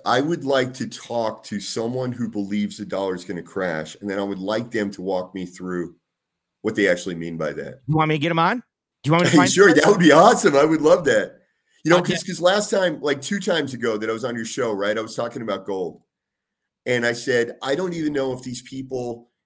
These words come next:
Speaker 1: if they're saying that there would be no more credit if we were on a gold system." You know, 'cause, 'cause a lot of the proponents of gold, they're like, "Well, if
Speaker 2: Mm-hmm.
Speaker 1: we were on gold, the government wouldn't have debt and, and we wouldn't have government debt, we wouldn't have inflation."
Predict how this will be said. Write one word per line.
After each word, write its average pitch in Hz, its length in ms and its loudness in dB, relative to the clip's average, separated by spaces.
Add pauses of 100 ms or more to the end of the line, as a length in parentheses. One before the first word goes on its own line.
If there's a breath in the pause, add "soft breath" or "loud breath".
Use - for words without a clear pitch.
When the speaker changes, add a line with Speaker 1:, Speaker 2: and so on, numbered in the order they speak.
Speaker 1:
if - 120 -18
they're 127 120 -6
saying 127 340 -4
that 110 120 -4
there 120 100 -6
would 107 100 -8
be 117 140 -2
no 113 140 -2
more 113 200 -6
credit 107 460 -8 (140)
if 101 140 -14
we 107 100 -8
were 98 120 -4
on 92 100 -6
a 90 60 -10
gold 98 300 -4
system." - 240 -12
You 127 40 -4
know, 117 100 0
'cause, - 220 -6 (300 soft breath)
'cause 139 140 0
a 139 60 0
lot 147 200 2
of 160 60 -6
the 156 80 -4
proponents 131 520 -4
of 95 100 -14
gold, 98 400 -4 (120)
they're 107 160 -2
like, 104 360 -2
"Well, 117 260 0
if 135 40 -4
Speaker 2:
Mm-hmm. 143 40 -4
Speaker 1:
we 151 60 -2
were 156 140 -2
on 120 140 -4
gold, 113 340 -4
the 98 60 -12
government 120 400 -6
wouldn't 113 240 -4
have 98 180 -4
debt 110 360 0
and, 90 260 -10
and 98 140 -10
we 98 100 -8
wouldn't 123 220 -10
have 110 180 -10
government 107 320 -8
debt, 101 220 -4
we 95 80 -16
wouldn't 110 160 -10
have 101 120 -8
inflation." 104 440 -8